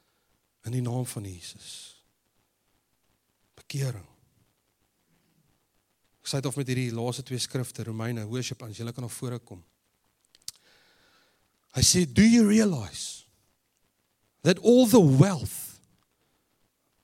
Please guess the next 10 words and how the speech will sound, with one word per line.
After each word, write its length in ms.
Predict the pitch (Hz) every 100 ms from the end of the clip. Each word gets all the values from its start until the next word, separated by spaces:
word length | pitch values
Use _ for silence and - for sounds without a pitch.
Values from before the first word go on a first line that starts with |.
| _
of 180 | - 151
his 240 | 175 190 214
extravagant 920 | - - - 214 214 190 196 196 -
kindness 960 | - 175 185 139 - - - - - _ _ _ _ _ _ _ _ _ _
is 180 | 139 117
meant 460 | 131 139 196 196 -
to 100 | 165
melt 640 | 127 123 151 175 196 -
your 180 | 160 123
heart 580 | 127 123 98 - -